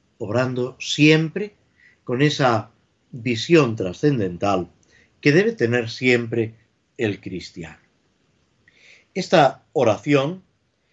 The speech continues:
comienza, como si dijéramos, asombrándose de la providencia de Dios, de lo que Dios va haciendo. Y después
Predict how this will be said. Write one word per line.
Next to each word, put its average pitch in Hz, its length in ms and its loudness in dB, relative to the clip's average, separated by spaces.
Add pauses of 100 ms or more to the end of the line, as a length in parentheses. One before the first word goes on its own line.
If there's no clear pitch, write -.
(240)
comienza, 226 800 -2 (680)
como 107 420 -10
si - 180 -12
dijéramos, 165 720 0 (300)
asombrándose 165 1080 0 (580)
de 123 420 4 (560)
la 123 320 0
providencia 117 760 0
de 92 120 -6
Dios, 95 520 -6 (500)
de 131 100 2
lo 135 100 2
que 135 120 2
Dios 196 360 0
va 220 320 -4 (120)
haciendo. 113 760 0 (2000)
Y 151 420 2
después 123 920 -2